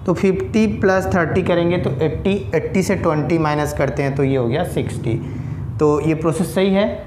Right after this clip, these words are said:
तो हमारा ऐसे क्या करेंगे, इन दोनों को plus करके और twenty minus करने से answer आ रहा है, ठीक है। तो मैं लिख के दिखा दे रहा हूँ एक बार, ये sixty plus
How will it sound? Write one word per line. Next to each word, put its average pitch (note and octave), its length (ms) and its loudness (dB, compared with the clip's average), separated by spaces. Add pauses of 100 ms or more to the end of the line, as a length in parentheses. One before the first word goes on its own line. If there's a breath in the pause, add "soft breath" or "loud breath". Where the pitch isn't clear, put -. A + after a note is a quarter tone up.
(180)
तो D3+ 120 4
हमारा D3+ 680 0
ऐसे D#3+ 240 0
क्या F3+ 140 0
करेंगे, E3 300 2
इन E3 240 2
दोनों D#3 180 2
को D#3 100 2
plus D#3+ 260 0
करके F#3 300 -2
और F#3 120 0
twenty C3+ 340 0
minus B2+ 340 0
करने B2+ 240 0
से F#3+ 120 -2
answer A#2+ 300 0
आ G#2 100 2
रहा G2+ 140 -2
है, - 220 -12
ठीक F#3+ 140 0
है। A3 120 -2 (320 loud breath)
तो C3+ 80 0
मैं C3 120 2 (200)
लिख D#3+ 200 0
के F#3 100 0
दिखा F3+ 240 2
दे F#3 80 2
रहा F#3+ 100 2
हूँ F#3 100 2
एक F3 120 0
बार, A3+ 160 0 (400)
ये D3 160 4
sixty E3 600 0 (120)
plus D3 840 -2